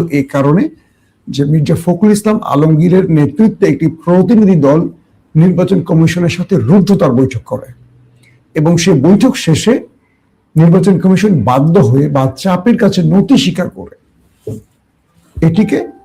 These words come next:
আবারও বৈধতা দিয়েছে, আসলাম চৌধুরীকে বৈধতা দিয়েছে। এটি হলো এনসিপির অভিযোগ এবং অনেক গণমাধ্যম কর্মীরাও এই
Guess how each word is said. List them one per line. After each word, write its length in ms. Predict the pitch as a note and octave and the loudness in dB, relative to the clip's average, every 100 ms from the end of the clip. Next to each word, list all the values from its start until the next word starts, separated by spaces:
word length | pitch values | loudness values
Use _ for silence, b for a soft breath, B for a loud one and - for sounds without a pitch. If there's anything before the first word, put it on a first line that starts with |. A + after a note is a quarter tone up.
| _ | _
আবারও 300 | C#3+ D3 C#3 | -2 0 0
বৈধতা 440 | C3 C#3 E3 D#3 C3 | 0 2 2 0 -2
দিয়েছে, 300 | G#2+ - - | -6 -8 -10
আসলাম 280 | - A#2 D#3+ E3 | -10 -2 0 0
চৌধুরীকে 420 | F#3+ F3+ G3 A#3+ | 0 2 0 0
বৈধতা 380 | D#3+ D3 A2+ A#2 | -2 0 0 -2
দিয়েছে। 360 | A#2+ G4+ - - | -4 -6 -10 -6
এটি 160 | F#3+ G#3 | 0 2
হলো 160 | A3+ E4 - _ _ _ - | 2 0 -8 _ _ _ 0
এনসিপির 460 | F#3+ - F3+ E3+ - | 2 2 0 -2 -4
অভিযোগ 360 | D3 C#3+ C3 - - | -2 -2 -2 -8 -4
এবং 260 | D#3+ F3 - | -2 -2 -2
অনেক 200 | F3 G#3 | 0 2
গণমাধ্যম 560 | F#3 F3 E3 D3 C#3 D#3+ | 2 2 0 -2 -2 -4
কর্মীরাও 480 | B2 A3 A3+ D#3 | 0 2 2 0
এই 100 | B2 | 0